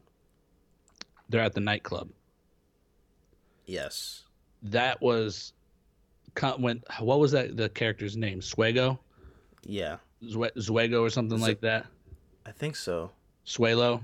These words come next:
Speaker 1: or something like that?
Speaker 2: Swale-, yeah, I think it was Swalo. I, I
Speaker 1: Uh,
Speaker 2: forget how they pronounced it.
Speaker 1: But that chase out of the club scene was great. Um,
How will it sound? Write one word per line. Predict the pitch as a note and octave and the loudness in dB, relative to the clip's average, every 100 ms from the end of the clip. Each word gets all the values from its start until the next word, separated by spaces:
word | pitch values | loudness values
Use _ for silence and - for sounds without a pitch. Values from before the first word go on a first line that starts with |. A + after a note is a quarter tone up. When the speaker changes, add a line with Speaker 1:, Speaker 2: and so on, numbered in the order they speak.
| - | -4
Speaker 1:
or | |
something | G2 A#2 | -2 0
like | A2 A2 | 0 2
that? | A#2 | 2
Speaker 2:
Swale-, | B2 A2 - _ | 4 2 0 _
yeah, | - | -10
I | |
think | A2+ D3+ | -6 -4
it | A2 | -4
was | F2+ | -6
Swalo. | - E2+ E2+ - _ _ _ | -8 -6 -8 -10 _ _ _
I, | - | -8
I | D3 - | -4 -4
Speaker 1:
Uh, | |
Speaker 2:
forget | E3+ F#2+ F2+ | -4 -4 -4
how | F#2 | -4
they | F2 | -6
pronounced | - - D#2+ - | -8 -12 -12 -10
it. | D#2 D#2 _ _ _ _ | -12 -12 _ _ _ _
Speaker 1:
But | B2+ A#2 B2+ A#2 - _ _ _ _ _ - | 0 2 2 0 -6 _ _ _ _ _ -8
that | B2+ C3 A#2+ | -2 0 -2
chase | - B2+ B2+ B2 - - | -4 -2 -2 -4 -6 -2
out | A2 B2 - | 0 0 -2
of | A#2+ B2 A2+ A2+ - | -2 -2 -4 -8 -10
the | A#2 A2+ A#2 A2+ A2 - _ - | -8 -2 2 2 0 -6 _ -4
club | C3+ A#2+ A#2 | 0 0 -2
scene | - A#2 A#2+ A2 - | -4 -6 -6 -8 -10
was | G2+ - - - | -12 -12 -18 -12
great. | A2 A#2 A2 G#2+ - - - - | 0 2 2 0 -8 -20 -20 -4
Um, | G#2+ G#2 G2 | -2 -2 -4